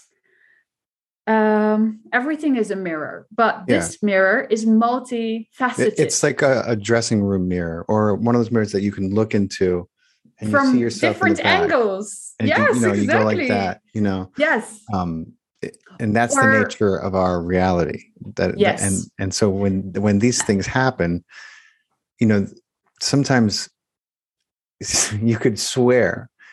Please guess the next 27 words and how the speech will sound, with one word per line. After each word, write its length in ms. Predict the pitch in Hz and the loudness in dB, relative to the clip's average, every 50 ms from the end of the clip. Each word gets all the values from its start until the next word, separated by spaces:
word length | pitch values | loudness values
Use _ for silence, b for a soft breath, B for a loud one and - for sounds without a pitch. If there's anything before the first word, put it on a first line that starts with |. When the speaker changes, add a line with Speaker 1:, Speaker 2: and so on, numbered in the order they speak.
| b b b b _ _ - 254 - | b b b b _ _ -20 -12 -6
Speaker 2:
and, 220 | - 110 113 123 - - _ - 127 123 123 | -4 -4 -4 -4 -6 -12 _ 0 0 2 2
and 180 | 127 127 123 | 2 2 2
you, 120 | 127 135 131 | 4 4 2
you 260 | 127 127 135 156 147 | 2 0 -2 -4 0
can 220 | - 156 139 120 117 | 0 2 2 4 4
read 180 | 123 127 120 | 4 4 2
about 280 | 110 98 101 95 92 - | 2 0 0 0 0 -2
this, 340 | 92 87 - - - - - | -4 -4 -4 -6 -10 -4 -2
you 80 | 104 | 0
know, 160 | 98 92 87 | 0 0 -2
people 260 | 92 - 120 117 - 101 | 0 -2 -2 0 0 -2
have, 200 | 95 95 90 - B B B B B B B - | -2 -2 -4 -6 B B B B B B B -4
and 160 | 117 113 110 | -4 -4 -2
one 200 | - 120 123 139 165 | 0 2 2 4 4
of 20 | |
the 80 | 175 165 | 4 6
most 260 | 143 127 113 - - | 4 4 2 0 -6
public 760 | - - - - 127 131 131 131 123 113 - - - - - _ b b b b b b b _ _ | -12 -6 -2 0 0 2 2 2 2 2 0 -4 -12 -18 -18 _ b b b b b b b _ _
exchanges 720 | - 110 101 - - - 123 117 110 104 98 95 95 90 87 | -6 -4 -4 -4 -2 0 2 2 4 4 2 2 0 2 2
I've 160 | 92 87 - - | 0 -2 -2 -6
ever 300 | - 117 113 107 110 110 | -2 0 2 2 2 2
seen 540 | 104 - - - 110 101 101 98 92 92 - - 92 | 0 -2 -6 -4 -4 -2 -2 -2 -2 -4 -6 -6 -4
that 240 | 95 98 92 - - 82 - _ - | -2 -2 -2 -2 -4 -10 -12 _ -2
exemplify 760 | 110 101 95 95 104 107 104 101 104 98 - - 90 87 87 | -2 -2 -2 0 2 2 2 2 0 -4 -2 -2 -2 -2 0
this 280 | 85 82 82 - - | -2 -4 -6 -6 -4
was 240 | - 90 85 82 - - - | -4 -4 -2 -4 -8 -6 -2
a 560 | 101 98 90 87 - - 95 98 95 95 | -2 0 0 -2 -2 -2 -2 -2 -2 -2